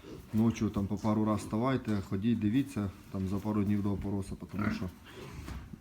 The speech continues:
може бути така біда, як і у нас оце получилось. Ну, але що вже зробиш, нічого такого не зробиш. Будемо надіятися, що хоча б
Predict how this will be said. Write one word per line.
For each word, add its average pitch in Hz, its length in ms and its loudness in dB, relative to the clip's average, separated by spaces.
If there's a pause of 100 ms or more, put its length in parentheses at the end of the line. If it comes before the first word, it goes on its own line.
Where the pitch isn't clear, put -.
може 113 340 2
бути 113 280 0 (360)
така 101 260 0
біда, 98 400 0 (1080)
як 98 240 -2
і 98 40 2
у 98 140 2
нас 95 240 -2
оце 85 160 -8
получилось. 87 680 -8 (1040)
Ну, 160 260 4
але 123 300 4 (720)
що 117 140 2
вже 98 200 2
зробиш, 90 440 0
нічого 98 260 -2
такого 101 280 0
не 98 80 2
зробиш. 139 460 -2 (1000)
Будемо 123 280 2
надіятися, 110 340 2
що 95 120 -6
хоча 101 240 -4
б 98 180 0